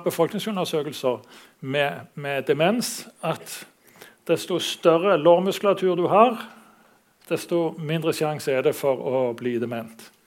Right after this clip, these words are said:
Men da er det kun muskler som teller. Fett teller ikke. Det må være muskler. Som et uttrykk for fysisk aktivitet. Så det er noe man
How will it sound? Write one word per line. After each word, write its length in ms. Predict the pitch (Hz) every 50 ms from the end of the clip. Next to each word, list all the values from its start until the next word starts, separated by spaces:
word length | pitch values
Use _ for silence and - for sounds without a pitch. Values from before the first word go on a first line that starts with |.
| - - - - - - - -
Men 100 | - 135
da 80 | 156 170
er 80 | 180
det 80 | - -
kun 160 | 180 175 170
muskler 320 | 175 160 - - 190 180 165
som 140 | 175 165 -
teller. 260 | 147 143 135 131 127
Fett 240 | - 165 170 165 - -
teller 260 | 156 147 127 131 127
ikke. 220 | - - 131 120 - -
Det 80 | 139 131
må 80 | 131
være 100 | 131 135
muskler. 380 | 131 123 113 - - - - - - - - - - - - - - - - - - - - - - - - - - - - - - 254 - - - - 381 403 202 - - - 233 233 240 214 - 220 - - - - - - - - - - - - - - - - - -
Som 160 | 180 180 190
et 160 | 185 180 -
uttrykk 460 | 185 151 143 - - 175 190 196 185 -
for 380 | - - 151 156 156 160 160 -
fysisk 540 | - - 156 147 139 - - 165 147 - 165
aktivitet. 840 | 139 - - 143 135 131 - 139 135 - - - - - - - - _ _ _ _ - - - - - - - - - -
Så 100 | - 170
det 160 | 165 196 208 202 196 - - -
er 140 | 180 180 180
noe 160 | 160 147 147 151
man 220 | 160 160 170 180